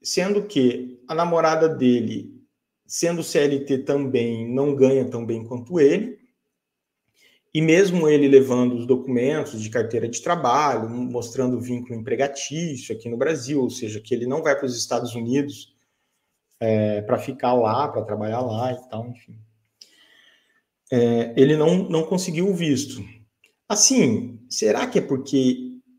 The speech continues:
ele é preto e a namorada, agora a esposa dele, não? Será, pessoal? Que a namorada, a esposa dele é branca, ele é preto, será que foi por isso? Não sei.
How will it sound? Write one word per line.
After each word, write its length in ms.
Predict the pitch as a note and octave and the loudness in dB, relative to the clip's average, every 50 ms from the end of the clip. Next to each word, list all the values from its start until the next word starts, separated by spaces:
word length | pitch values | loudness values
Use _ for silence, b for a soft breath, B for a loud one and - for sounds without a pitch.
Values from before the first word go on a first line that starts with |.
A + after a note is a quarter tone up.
| _ _ _ _ _ - | _ _ _ _ _ 0
ele 180 | D3+ D3+ D3 C3+ | 4 6 6 6
é 180 | - - - | 6 4 0
preto 720 | C3 B2+ C#3 D#3 D#3 C3+ - - - G#2+ G2+ A2 - - - - _ _ _ _ _ _ - | 4 6 6 6 6 4 2 -2 -8 -10 -10 -10 -12 -14 -20 -20 _ _ _ _ _ _ 0
e 140 | B2+ C3 | 4 4
a 80 | B2+ B2 | 4 4
namorada, 580 | B2 B2 B2 B2+ B2 A#2+ B2 C3 C3+ B2+ A2+ A2+ | 4 2 2 2 2 2 2 2 2 2 2 0
agora 260 | G#2+ A#2 A#2+ A#2+ B2 | 0 2 2 2 0
a 20 | |
esposa 380 | A#2+ - - - B2+ A2+ A#2+ A2+ | -2 -4 -2 -2 -2 0 0 -2
dele, 240 | A2+ A#2+ A2+ A2+ A2+ | -2 -2 -2 -2 -4
não? 640 | A#2 A#2+ C#3 D#3+ E3 D3 A#2+ G#2 - - - - - _ _ _ _ | -2 0 0 0 0 0 -2 -4 -8 -12 -18 -20 -20 _ _ _ _
Será, 460 | _ - - G3+ G3+ G#3+ A3 F#3+ B2 | _ -6 -4 -2 0 0 0 0 -2
pessoal? 720 | G#2+ - A2+ G#2 - - G#2 G#2+ A2 - - - _ _ _ _ _ _ _ _ | -4 -6 -8 -10 -10 -10 -12 -12 -12 -12 -16 -18 _ _ _ _ _ _ _ _
Que 100 | - C3 | -4 -2
a 60 | B2+ | -2
namorada, 720 | C3+ C3+ C#3 C3+ C3+ C3+ C3+ C#3 C#3 C#3 C#3 C3+ B2 - | -2 -2 -2 0 0 2 2 2 2 2 0 0 -2 -2
a 60 | B2+ | -4
esposa 460 | A#2 - - - D3 D3 D3 C#3+ C#3+ C#3 | -4 -4 -4 0 4 4 6 6 4 4
dele 280 | C3+ B2+ B2 B2 B2 | 6 6 6 6 6
é 60 | A#2+ | 4
branca, 580 | - - B2+ C#3 E3 F#3+ G#3+ A3+ A#3+ - G3+ E3+ | 4 2 2 0 0 0 -2 -4 -4 0 0 2
ele 180 | D3+ D3 C#3+ C#3+ | 4 4 4 4
é 60 | C#3 | 2
preto, 520 | C#3 C#3 - C#3 D3 E3+ F#3+ F#3 - F3 - | 2 2 2 2 4 4 2 0 -4 -8 -6
será 400 | - A3 G#3+ G#3 A3+ A#3+ A#3+ A#3+ | -4 -4 -2 -2 -2 -2 -4 -6
que 160 | - - - | -6 -10 -10
foi 260 | - - D#3 D3 D3 | -2 0 0 0 0
por 160 | C#3+ C3 C3+ | 0 -2 0
isso? 500 | F#3 G#3+ F#3+ C3+ - - - - G#2+ G#2 - _ _ _ _ _ _ _ _ _ _ | 2 2 0 0 -2 -6 -10 -16 -18 -18 -20 _ _ _ _ _ _ _ _ _ _
Não 80 | D4 | -20
sei. 560 | - - D#4 C#4+ B3+ - - A2 A2 A2 - | -10 -4 0 2 2 2 2 0 -6 -12 -18